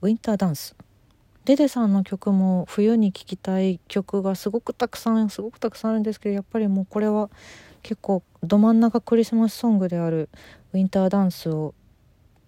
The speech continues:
選びました。かっこいい。好き。ヘッドホンで聴いてほしいな。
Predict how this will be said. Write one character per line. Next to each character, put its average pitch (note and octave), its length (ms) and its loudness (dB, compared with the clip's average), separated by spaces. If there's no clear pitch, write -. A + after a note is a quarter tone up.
選 E3 180 0
び D#3 80 -2
ま D#3 120 -4
し D#3 60 -10
た。 - 100 -14
か - 120 -20
っ - 100 -20
こ F3 180 -4
い E3+ 120 -2
い。 - 60 -10
好 - 600 -20
き。 - 240 -10
ヘ F#3+ 140 0
ッ - 40 4
ド G#3+ 120 2
ホ G#3 120 6
ン - 40 2
で E3+ 80 -2
聴 - 140 -10
い - 20 -8
て E3 80 -4
ほ D#3 100 -4
し D3+ 120 -8
い F3 60 -2
な。 D3+ 320 -4